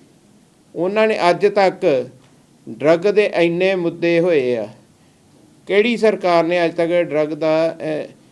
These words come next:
ਅਹ, ਮੁੱਦਾ ਹਜੇ ਤੱਕ ਸੌਰਟ ਆਊਟ ਕੀਤਾ ਵਾ? ਜੇ ਕਿਸੇ ਸਰਕਾਰ ਨੇ ਸ਼ੁਰੂ ਕੀਤਾ ਤੇ ਇਹਨਾਂ ਨੂੰ ਉਹ 'ਚ ਵੀ ਪ੍ਰੋਬਲਮ ਆ ਗਈ। ਇੱਕ ਸਾਡੇ ਹਲਕੇ 'ਚ ਕੇਸ ਹੋਇਆ ਜੀ ਪਰਸੋਂ,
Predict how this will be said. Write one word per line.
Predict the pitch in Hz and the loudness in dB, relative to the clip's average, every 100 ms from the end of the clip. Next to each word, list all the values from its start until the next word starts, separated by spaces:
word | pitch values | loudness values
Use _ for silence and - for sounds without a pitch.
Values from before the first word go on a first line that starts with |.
| _ _ - | _ _ -12
ਅਹ, | 131 - - _ _ - _ _ 151 | -12 -14 -20 _ _ -20 _ _ -4
ਮੁੱਦਾ | 147 143 156 156 165 165 151 | -4 0 2 4 2 0 -2
ਹਜੇ | 135 | -4
ਤੱਕ | 127 143 147 | -4 -4 -4
ਸੌਰਟ | 147 135 131 | -2 -2 -2
ਆਊਟ | 135 131 | -4 -4
ਕੀਤਾ | 123 120 120 120 | -10 -10 -6 -6
ਵਾ? | 113 110 - _ - | -6 -10 -20 _ -12
ਜੇ | 131 160 | -2 -2
ਕਿਸੇ | 165 180 185 | -2 -4 -2
ਸਰਕਾਰ | 175 165 160 160 | -4 -2 0 0
ਨੇ | 175 | -2
ਸ਼ੁਰੂ | 170 151 214 | -2 -2 0
ਕੀਤਾ | 190 180 - 165 165 - _ _ _ - | -2 -4 -2 -2 -2 -12 _ _ _ -12
ਤੇ | - | -10
ਇਹਨਾਂ | - 156 165 170 | -4 0 0 0
ਨੂੰ | 151 | 0
ਉਹ | 143 | 0
'ਚ | 160 | 0
ਵੀ | 156 | -2
ਪ੍ਰੋਬਲਮ | 143 139 127 127 | 0 -2 -2 -6
ਆ | 113 | -8
ਗਈ। | 104 104 - _ _ _ _ _ _ _ _ _ _ _ _ _ _ _ _ _ _ _ _ | -10 -16 -20 _ _ _ _ _ _ _ _ _ _ _ _ _ _ _ _ _ _ _ _
ਇੱਕ | - 185 185 214 | -2 -2 0 -2
ਸਾਡੇ | 214 190 165 175 165 | 0 -2 0 -2 0
ਹਲਕੇ | 185 170 175 | -2 -2 -4
'ਚ | 175 | -6
ਕੇਸ | 170 185 190 | -2 -2 0
ਹੋਇਆ | 196 156 | 0 0
ਜੀ | 151 | 0
ਪਰਸੋਂ, | 160 160 147 175 120 | -2 -4 -4 -6 -6